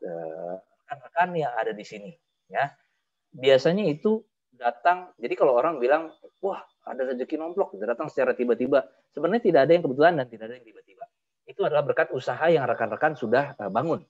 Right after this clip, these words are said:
semenjak, eh, awal. Ya. Baik, kemudian jadi yang pertama kita harus ciptakan dulu nilai kita. Kita harus tahu kita mau unggul di bidang apa. Yang kedua kita harus kenalkan. Yang ketiga kita kembangkan. Nah,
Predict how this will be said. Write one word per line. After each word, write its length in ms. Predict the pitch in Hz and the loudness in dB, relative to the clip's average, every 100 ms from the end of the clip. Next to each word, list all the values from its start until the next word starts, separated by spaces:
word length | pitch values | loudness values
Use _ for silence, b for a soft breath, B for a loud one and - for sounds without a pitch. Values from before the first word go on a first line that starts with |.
| _ | _
semenjak, 420 | - 110 117 131 - _ _ 98 | -10 -4 0 -2 -4 _ _ -16
eh, 120 | 90 104 | -10 -2
awal. 260 | 104 87 - _ _ _ _ _ | -2 -2 -8 _ _ _ _ _
Ya. 160 | 85 113 _ _ _ _ _ _ _ _ _ _ _ _ - | -12 -12 _ _ _ _ _ _ _ _ _ _ _ _ -2
Baik, 340 | 113 113 - _ | 2 2 -2 _
kemudian 460 | - 127 135 185 220 | -8 -8 -2 0 2
jadi 220 | 170 233 | 6 6
yang 40 | 190 | 6
pertama 280 | 208 233 - | 0 0 0
kita 220 | 180 220 | 0 -2
harus 100 | 180 | -2
ciptakan 380 | 156 139 139 143 | -4 -2 0 0
dulu 180 | 123 | -2
nilai 320 | 101 123 127 135 | -2 -4 -4 -4
kita. 240 | 123 101 | -8 -12
Kita 240 | - 175 | -12 -14
harus 160 | 160 - | -12 -12
tahu 240 | 208 202 170 | -8 -8 -8
kita 260 | - 160 156 | -10 -8 -6
mau 220 | 127 151 | -8 -8
unggul 240 | 113 143 | -10 -12
di 80 | 135 | -10
bidang 320 | 101 101 95 | -10 -10 -12
apa. 320 | 107 98 87 - | -14 -12 -12 -12
Yang 220 | 110 131 180 | -14 -10 -6
kedua 260 | 240 151 | -2 -2
kita 240 | 131 135 170 | -4 -6 -6
harus 100 | 147 | -6
kenalkan. 400 | - 120 117 98 _ _ _ _ _ _ | -10 -10 -12 -14 _ _ _ _ _ _
Yang 100 | _ | _
ketiga 200 | _ 147 147 | _ -8 -8
kita 160 | 131 113 | -8 -10
kembangkan. 460 | 107 95 92 - - _ _ _ - | -10 -12 -10 -12 -12 _ _ _ -16
Nah, 140 | 101 | -16